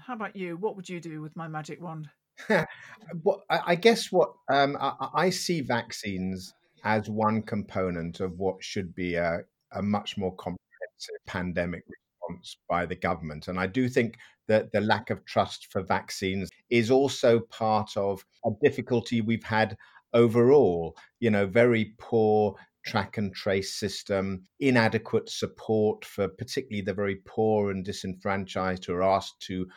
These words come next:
Speaker 2: isolate and perhaps they can't do that and so on. So I would say, as well as obviously rolling out the vaccine and the way it's going, is that trust can be built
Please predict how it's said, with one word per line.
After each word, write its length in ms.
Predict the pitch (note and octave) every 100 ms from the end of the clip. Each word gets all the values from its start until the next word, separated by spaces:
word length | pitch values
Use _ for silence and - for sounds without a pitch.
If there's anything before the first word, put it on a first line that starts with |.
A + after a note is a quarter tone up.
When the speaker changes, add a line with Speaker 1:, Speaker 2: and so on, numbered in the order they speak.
| - -
Speaker 2:
isolate 800 | G2+ G2+ - F#2+ F#2+ G2 F#2 -
and 320 | F2 F2 E2+ -
perhaps 380 | E2+ F#2 - -
they 120 | F#2
can't 460 | - G#2 F#2+ F#2
do 160 | G2 F#2+
that 300 | F2+ F2 - - - - -
and 160 | F#3+ G3
so 200 | - F#3+
on. 100 | - - _
So 300 | - B2+ B2+ -
I 180 | C3+ D3
would 200 | D3+ C#3
say, 500 | - C3+ B2+ B2 - -
as 160 | A#2 A2+
well 320 | B2+ C#3+ C#3+
as 220 | A#2+ G#2+
obviously 380 | A2 A2 - G#2+
rolling 420 | G#2 G#2+ G2+ G2
out 240 | F#2+ F#2+
the 80 | G2+
vaccine 540 | F2+ F#2+ - - F#2+ F#2
and 120 | F#2+
the 60 |
way 240 | F#2 F#2 F2+
it's 160 | F2+
going, 480 | - G#2 G#2 E2+ E2+ - - _
is 160 | A2+ G2+
that 160 | G#2+ -
trust 460 | - C#3+ B2 -
can 180 | - G#2+
be 140 | G2+ G#2
built 440 | A#2 C3 F#2+